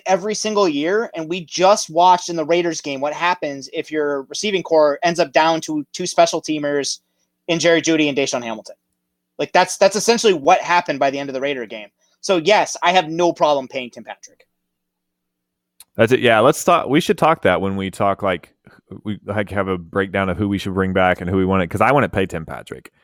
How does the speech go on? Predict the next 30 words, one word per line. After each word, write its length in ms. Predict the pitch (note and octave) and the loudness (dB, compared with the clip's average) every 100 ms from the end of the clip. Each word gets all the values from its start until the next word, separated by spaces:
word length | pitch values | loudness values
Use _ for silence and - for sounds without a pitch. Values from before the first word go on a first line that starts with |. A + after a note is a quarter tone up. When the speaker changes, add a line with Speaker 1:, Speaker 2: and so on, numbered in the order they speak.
| - | -6
Speaker 2:
I 60 | D3 | 0
mean, 100 | D#3+ | 2
I 60 | |
guess 120 | F3+ | 2
it 60 | C3+ | -2
depends 260 | A#2 C3 A2 | 0 2 2
on 120 | G#2 | 2
what 120 | G2+ | 0
the, 360 | F#2+ F2+ F2 E2+ | 0 0 0 -4
what 140 | G#2 | -8
the 60 | F#2 | -6
cost 300 | - F#2 F2+ | -2 0 2
Speaker 1:
Well, 80 | G2 | 4
I, 120 | C4 | 4
Speaker 2:
is. 180 | - - _ _ _ _ | 2 -8 _ _ _ _
Speaker 1:
I'm 120 | G#3+ B3+ | -2 0
saying 240 | C4 G#3 F3+ | -2 -2 0
I 120 | B3 | 0
would 140 | A3+ | 2
definitely 320 | G#3+ G#3+ A3+ - | 0 0 -4 -8
put 160 | G#3+ | -8
a 60 | F3+ | -8
tag 440 | - - F#3 F3+ C#3 | -8 -2 0 0 -4
on 220 | D3+ D3 C3 | -6 -6 -8
him. 200 | A2+ G#2 | -16 -16
Like, 160 | D3+ | -2
I 100 | F#3+ | 2
would 160 | G3 F#3 | 2 0
keep 240 | - A#3 | -8 -8
him 300 | A3 A3 G3+ | -4 -4 -6